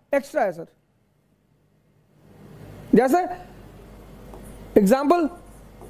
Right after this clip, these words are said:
स्वामी करमवीर, जिस तीन बजे उठना है सर, एक ऐसा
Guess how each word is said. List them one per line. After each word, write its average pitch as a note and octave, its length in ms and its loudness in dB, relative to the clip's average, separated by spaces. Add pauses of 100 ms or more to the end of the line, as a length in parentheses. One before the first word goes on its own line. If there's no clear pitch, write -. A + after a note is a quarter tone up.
(420)
स्वामी B3 380 2
करमवीर, A#3 580 2 (1300)
जिस C#4+ 200 0 (100)
तीन A4 220 4
बजे A4 240 0
उठना F#4+ 200 2
है G4 100 -2
सर, E4 400 2 (2500)
एक D4+ 120 -2 (100)
ऐसा C#4 260 0